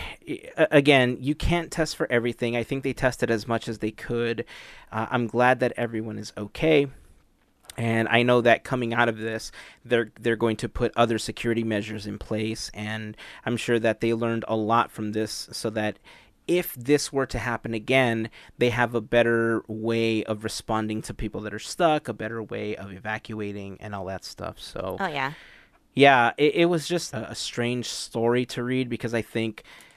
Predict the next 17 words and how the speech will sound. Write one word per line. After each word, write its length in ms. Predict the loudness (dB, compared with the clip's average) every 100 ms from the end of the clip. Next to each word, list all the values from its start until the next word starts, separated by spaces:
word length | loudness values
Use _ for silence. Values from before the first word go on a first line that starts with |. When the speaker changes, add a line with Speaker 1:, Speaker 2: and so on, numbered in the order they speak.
| _ -4
Speaker 1:
it's 160 | -2
one 180 | 2 4
of 80 | 4
those 160 | 2
stories 720 | 0 0 4 4 4 2 0 0
that 140 | 0
a 20 |
lot 220 | 4 4
of 80 | 4
people 280 | 2 -4 -4
will 140 | -4
latch 260 | -4 -6 -4
onto 380 | -6 -6 -8 -8
and 160 | -8
be 160 | -8 -8
like, 380 | -6 -8 -10 -4
"Yeah, 500 | 0 4 6 4